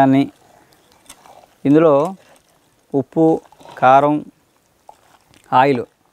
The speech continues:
తక్కువ సరిపడా వేసుకోవచ్చు మీరు. వీళ్ళంత ఎక్కువ తక్కువ, తక్కువలు ఉంటే చూసుకుని వేసుకుని, ఆయిల్ చాలా పోతే ఆయిల్ కొంచెం వేసుకుని, అంటే ముక్కలు కోసిన దాన్ని బట్టి ఉంటుంది, చిన్న ముక్క పెద్ద ముక్క కాబట్టి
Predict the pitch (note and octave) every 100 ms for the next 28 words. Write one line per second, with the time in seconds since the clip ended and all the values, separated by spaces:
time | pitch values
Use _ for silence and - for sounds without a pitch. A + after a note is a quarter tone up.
0 | _ _ - _ _ _ _ _ _ _
1 | _ _ _ _ _ _ _ C#3+ - -
2 | - - D3 D#3 E3 E3 F3 D3+ A#2 F#2
3 | - - - _ - _ _ _ - -
4 | B2 A2+ A#2+ - B2+ C3+ C#3+ B2 B2 -
5 | C#3 C3 E3 F3+ B2 _ - - - -
6 | - C#3 - D3+ C3 C3+ - C3+ B2+ -
7 | _ _ _ _ _ - C3+ C#3 C#3 C3+
8 | C3+ B2+ C#3 C3+ B2+ A#2+ B2 - B2 A2+
9 | - _ _ - - - - _ _ _
10 | _ _ - _ _ _ - C3+ B2+ B2
11 | D3+ C#3 D3 C#3+ D3+ C#3 A#2+ A2 - C3
12 | C3+ - C3 B2 A#2+ B2 C3 - _ _
13 | _ - _ _ _ _ _ _ _ _
14 | _ _ C3 B2+ B2+